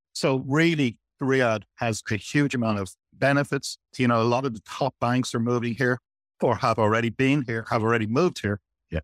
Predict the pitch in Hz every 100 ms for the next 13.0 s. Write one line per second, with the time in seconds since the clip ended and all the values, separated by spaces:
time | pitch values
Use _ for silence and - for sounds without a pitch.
0 | - - 170 190 185 151 139 131 113 104
1 | - - 135 123 135 113 110 107 113 110
2 | 101 _ _ 156 143 123 - 117 110 107
3 | - 104 - _ 127 117 110 139 - 123
4 | - 92 - 120 104 101 - _ - 117
5 | 113 110 123 120 110 113 113 - 101 95
6 | 151 - - 190 _ _ _ 143 - 127
7 | 117 110 98 - 87 - _ _ _ _
8 | 67 73 - 110 113 120 127 120 107 104
9 | 101 90 101 90 101 92 78 85 87 90
10 | 80 90 92 87 78 85 82 87 87 82
11 | 80 - - _ _ _ _ _ _ _
12 | _ - - 165 147 127 98 80 -